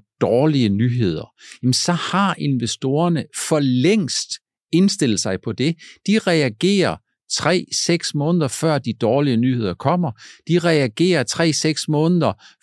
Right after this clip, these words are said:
før det viser sig i nøgletallene, fordi man som aktieinvestor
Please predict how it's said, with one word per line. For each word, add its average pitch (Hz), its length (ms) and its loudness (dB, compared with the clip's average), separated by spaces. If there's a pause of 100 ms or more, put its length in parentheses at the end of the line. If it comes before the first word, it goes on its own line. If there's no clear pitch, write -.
(200)
før 175 380 2 (140)
det 131 140 0 (100)
viser 170 340 2
sig 110 360 0
i - 20 0
nøgletallene, 135 840 0
fordi 147 360 -2
man 175 160 2
som 165 220 -2 (140)
aktieinvestor 165 840 -2